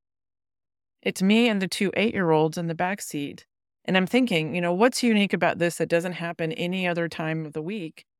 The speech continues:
And that's, it's just me and it's just them. And there's no screen time. There's no arguing. Usually in the morning, there's a lot of arguing in the afternoon, but in the morning, they're typically pretty calm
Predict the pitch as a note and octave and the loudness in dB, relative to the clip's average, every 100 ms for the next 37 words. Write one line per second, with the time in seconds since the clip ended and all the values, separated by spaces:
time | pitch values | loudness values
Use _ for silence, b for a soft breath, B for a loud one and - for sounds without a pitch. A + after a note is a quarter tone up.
0 | _ _ _ - F3 F3 F#3 - - E3 | _ _ _ -4 0 0 0 -4 -4 -4
1 | - - F#3 - F#3+ F3+ F3 - D#3 - | -6 0 0 0 -4 -4 -4 -4 -4 -6
2 | - E3 - C#3 D3+ C#3 D#3 D#3+ D#3+ E3 | -4 -4 -4 -6 -6 -6 -10 -12 -8 -6
3 | D#3 D#3+ - D#3 - G#3+ G3+ F#3+ G3 F#3 | -6 -6 -8 -6 0 4 4 2 -4 -4
4 | F3 E3+ E3+ _ _ _ _ _ - D#3 | -4 -6 -8 _ _ _ _ _ -4 0
5 | D#3 D#3 - D#3 D3 D3 - G#3 G#3+ G3+ | 0 0 -6 -8 -8 -10 2 4 6 6
6 | G3+ G3 B3 A#3 G3 E3+ D#3+ D3 D3+ D#3 | 4 4 4 4 0 2 0 -2 -4 -6
7 | F3 F#3 G3+ G3 F3 F3 F3 E3 D#3+ D#3 | -4 4 6 6 4 4 0 0 -2 -4
8 | - D#3 D3 F3+ A3 A#3+ G3+ E3+ E3 E3 | -8 -8 -4 0 2 2 4 2 0 -4
9 | - _ _ _ - F3+ - E3+ F3+ F#3 | -8 _ _ _ -8 -4 -2 -4 -2 -2
10 | F#3+ F3+ F3+ - D3+ D3+ E3 | -2 -6 -4 -2 -2 -2 -4